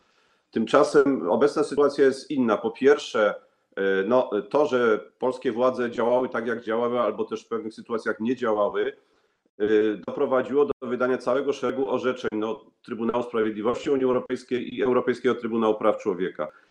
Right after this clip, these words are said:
I to w tej chwili powoduje, że polskie władze mają dużo mniejszy margines manewru, jeżeli chodzi o jakiekolwiek działania ustawodawcze czy wykonawcze.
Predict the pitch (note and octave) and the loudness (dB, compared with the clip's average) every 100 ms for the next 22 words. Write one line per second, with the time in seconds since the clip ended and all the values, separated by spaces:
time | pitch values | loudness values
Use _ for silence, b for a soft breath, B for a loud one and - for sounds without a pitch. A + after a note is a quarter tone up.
0 | B - - D#3 D#3 D#3 C3+ - D3 C#3 | B -10 4 6 6 2 -2 -2 0 2
1 | C#3+ B2 B2 A#2 B2 C3+ C3 G#2+ B2 B2 | 2 4 4 2 4 6 6 4 4 4
2 | B2 - - - D3+ C#3+ A#2 A#2+ B2 C#3 | 2 -4 -2 0 0 -2 2 2 2 2
3 | A2+ B2 C3 A#2+ C3 B2 C3 D#3+ D#3+ G2 | 2 2 0 -2 -2 0 0 0 -2 -6
4 | F2+ E2+ G#2+ G#2 G#2+ B2 A2+ A#2 A#2+ A#2+ | -6 -6 -2 -2 -2 -6 -4 -2 0 0
5 | A2+ A2+ B2 A2+ A2+ B2 A2+ A#2 A2 - | 0 -2 -4 -6 -6 -6 -2 -4 -4 -6
6 | A#2+ A2 - A2 A2+ A2+ A2 b b _ | -6 -6 -4 -2 -2 -2 -4 b b _
7 | A#2+ - A#2+ A2 A2 A2+ - A2 - G2 | -10 2 2 4 0 -2 -4 -8 -6 -6
8 | A2 G2+ F#2+ F2+ - G2+ B2+ | -2 -2 -2 -4 -2 -2 -2